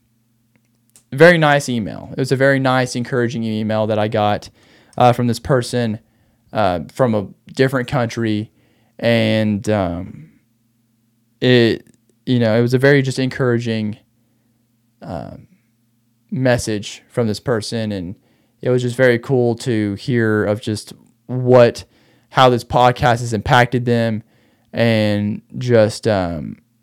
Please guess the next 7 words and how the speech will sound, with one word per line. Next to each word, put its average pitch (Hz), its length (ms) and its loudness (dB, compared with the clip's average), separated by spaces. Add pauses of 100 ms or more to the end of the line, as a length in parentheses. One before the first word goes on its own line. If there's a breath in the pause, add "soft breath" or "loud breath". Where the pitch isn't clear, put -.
(140)
he-, - 260 -6
hearing 113 680 -2
just 117 240 -4
a, 98 480 0
just 127 260 -2 (120)
someone 180 340 4
who 139 420 2